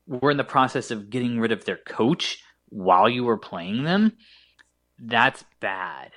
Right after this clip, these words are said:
Um, you know, I, I would have been told that there's, if he loses to L S U, kind of watch out. Um, again, I'm not expecting him to get fired. Uh, I'm really not. But if you look at the case against him,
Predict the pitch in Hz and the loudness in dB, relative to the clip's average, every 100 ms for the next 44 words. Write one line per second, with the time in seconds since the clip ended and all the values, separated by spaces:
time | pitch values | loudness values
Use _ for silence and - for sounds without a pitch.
0 | _ _ _ 110 107 101 95 98 104 107 | _ _ _ -2 0 0 -4 -10 -4 -2
1 | 120 131 147 147 135 131 123 123 - - | 0 0 0 -4 -4 -6 -6 -12 -8 -2
2 | 131 127 117 113 110 110 110 104 - - | -2 -2 -2 -4 -2 -4 -4 -8 -16 -20
3 | _ _ - 151 254 240 214 202 - 147 | _ _ -10 0 4 6 4 4 4 4
4 | 147 135 - 120 113 117 101 92 85 - | 4 4 -2 -6 -4 -2 -2 -2 -4 -4
5 | - - - _ - 95 92 123 113 - | -12 -18 -20 _ -4 -4 -4 -4 -2 0
6 | 123 170 202 - - 156 - 151 123 131 | 2 4 2 0 -4 -4 -2 -6 -6 -8
7 | 117 - 110 107 - - 95 82 - - | -8 -8 -6 -6 -8 -4 -4 -4 -12 -20
8 | _ _ _ 113 113 110 110 107 104 95 | _ _ _ 0 4 2 2 0 -2 -4
9 | 85 82 _ _ _ - 135 127 131 123 | -8 -12 _ _ _ 2 2 2 -6 -6
10 | 127 160 165 185 143 - - 131 - - | 2 2 4 2 0 -4 -4 -4 -4 -10
11 | - _ - 107 104 127 139 - - 87 | -18 _ -10 -10 0 2 2 0 -8 -10
12 | 76 | -10